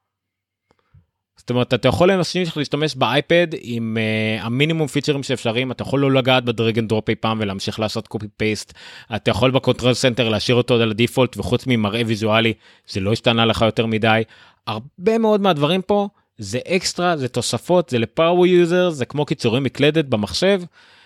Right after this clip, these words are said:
אבל למי שרוצה את החוויה הכי פשוטה, את המחשב, את המכשיר לסבא,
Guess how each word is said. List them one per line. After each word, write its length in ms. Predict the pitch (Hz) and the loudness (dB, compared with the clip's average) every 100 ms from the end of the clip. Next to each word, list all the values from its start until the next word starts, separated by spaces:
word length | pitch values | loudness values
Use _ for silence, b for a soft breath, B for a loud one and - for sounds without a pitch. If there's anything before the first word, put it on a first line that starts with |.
| b b - | b b -12
אבל 220 | 92 101 | -4 -2
למי 240 | 101 151 | 0 0
שרוצה 800 | 180 147 120 - 160 190 196 180 - - | 0 2 0 2 2 2 0 -4 -8 -8
את 60 | |
החוויה 380 | 85 95 107 147 | -6 -2 2 2
הכי 200 | 131 156 | 2 0
פשוטה, 380 | - 165 - 170 | 0 -2 2 0
את 100 | 131 | 0
המחשב, 440 | 95 - 139 135 147 | -4 -4 -2 -2 -4
את 60 | - | -8
המכשיר 380 | 87 - 147 123 | -6 -4 -4 -2
לסבא, 480 | 90 - 165 190 | -4 -2 0 0